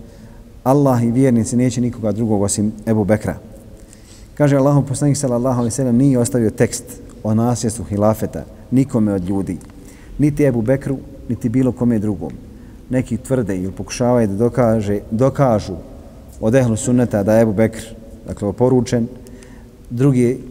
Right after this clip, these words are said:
druga skupina Rafidija kažu da je oporuka ostala Ali radijallahu anhu arda. Međutim, istina je da Allahov poslanik sallallahu alejhi ve sellem nikome nije oporuči-, oporučio. Prenosi se da Omer ibn Khattab, kada je uboden, dakle,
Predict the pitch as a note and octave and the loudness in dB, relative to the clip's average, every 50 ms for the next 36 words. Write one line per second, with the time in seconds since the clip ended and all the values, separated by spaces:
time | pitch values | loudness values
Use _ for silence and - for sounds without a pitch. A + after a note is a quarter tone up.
0 | - - - - - - B2+ B2+ C3+ C3 A#2+ A2+ - - G#2 - C3 B2+ A#2+ A2 | -16 -16 -18 -16 -8 -4 -2 0 2 2 2 0 0 -6 -4 -2 0 2 2 2
1 | A2 G#2+ - - C#3 C3+ A2 A#2+ A2 G2 F#2+ G2 F#2 - B2+ B2 A#2 A2 G#2 G#2+ | 2 2 2 2 2 2 4 2 2 2 0 -2 -2 0 2 2 2 2 0 0
2 | G#2 G#2 A2 B2 B2 - A#2 A2 G2+ G2 - G2+ G2+ A#2 A#2 - - A2 G2+ G2 | 0 2 2 0 0 0 -2 -4 -4 -2 -2 0 0 0 -2 0 -2 -2 -2 -2
3 | F#2+ G#2 A#2+ B2 A#2+ A2+ G#2+ A2+ A#2 A2 G#2 G#2+ G#2+ G#2 G#2 G#2 G#2 G#2+ A#2 A#2+ | 0 0 0 2 2 2 2 2 2 2 2 0 0 0 0 0 0 0 2 2
4 | A2 A2 A2+ G#2+ G2+ F#2+ G2 A#2+ C3 C3+ B2+ - - - - - - - - - | 2 2 0 0 0 0 0 0 0 0 -2 -4 -10 -18 -18 -18 -18 -20 -18 -16
5 | - - - A#2 A2+ B2+ B2+ - B2+ A#2+ C3 B2+ - - B2 A#2 A2+ A2 A2 G#2+ | -14 -4 -2 0 0 0 0 2 2 2 2 2 0 -2 -2 0 0 0 -2 -2
6 | G2 G2+ G2+ G#2 A2+ B2+ B2 B2 A2+ - G#2+ G2+ B2 A#2+ A#2 - - A#2 A2 G#2+ | -2 -2 0 0 2 2 2 0 0 -2 -4 -2 0 0 0 0 0 0 0 2
7 | A2 A#2 A2+ G#2+ A2 G#2 - - A#2 A2+ A2 G#2+ A2 - - - - - - A#2 | 2 2 2 2 0 0 0 0 0 2 0 0 -2 -6 -16 -18 -16 -4 0 0
8 | C3 A#2+ - - A2 G#2+ G#2+ G#2 G#2+ A2+ A#2 A2+ A2 G#2 G#2 G#2+ - - - - | 0 0 0 0 0 2 2 2 4 4 4 4 4 2 0 -4 -8 -12 -18 -18
9 | - - - - - - G#2 F2+ E2+ D#2+ - - - E2+ - - A2 - - G2+ | -18 -10 -8 -6 -4 -2 -2 -2 -2 -6 -8 -10 -12 -12 -8 -8 -6 -4 -2 -2
10 | F#2 E2+ D#2 - - - - - - - - - - - - - - - - - | -2 -4 -6 -10 -16 -16 -18 -20 -20 -20 -20 -20 -20 -20 -20 -20 -20 -20 -20 -20
11 | - - - - - - - C#3+ D#3+ D#3 C#3+ - C#3+ B2 - B2 C3+ C#3 C#3 C3+ | -20 -20 -20 -20 -14 -2 2 2 2 4 2 2 0 0 0 0 2 2 4 4
12 | C3 B2+ A#2+ A2+ - C3+ - - A#2 G#2+ A2 A2+ - - - - - - - - | 4 2 2 2 0 -2 0 2 0 0 0 -2 -8 -16 -18 -18 -18 -18 -18 -18
13 | - - - - - - - G#2 G2+ G#2+ G#2+ G2+ G2+ F#2 A#2+ B2+ C3 A2+ F#2 D2 | -18 -18 -18 -20 -10 -4 -2 0 2 2 2 0 0 2 2 2 2 2 -2 -2
14 | D2 - - - - - E2+ - F#2 F2+ | -8 -12 -16 -16 -14 -14 -12 -10 -8 -10